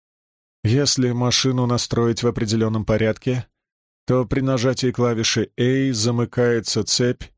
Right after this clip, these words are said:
высвечивающая знак «X». Отсюда следует, поскольку электрический ток является двусторонним, что при нажатии клавиши «X»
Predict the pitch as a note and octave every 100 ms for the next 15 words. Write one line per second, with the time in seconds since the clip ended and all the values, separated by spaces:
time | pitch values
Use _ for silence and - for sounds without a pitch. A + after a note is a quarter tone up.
0 | _ _ _ A#2 B2+ - A#2 - A2+ A#2+
1 | A#2 - A#2 A2 F#2+ G2+ G2+ - - A2
2 | F2 - - - _ _ _ _ _ _
3 | _ - G#2 - C#3 C#3+ C#3 - A#2+ A#2
4 | A2+ C3 C3 - - _ _ _ _ A#2+
5 | - A2+ G2+ A2 A2 - A#2 - A2 -
6 | G#2+ A#2 - G#2+ G#2 G#2+ G2 - F#2+ G#2
7 | - G2+ G#2 G#2+ B2+ B2+ _ _ _ _
8 | - B2+ A#2 B2 B2 B2 B2 A#2+ A#2+ -
9 | A#2+ A2 - - - A#2+ C3 - -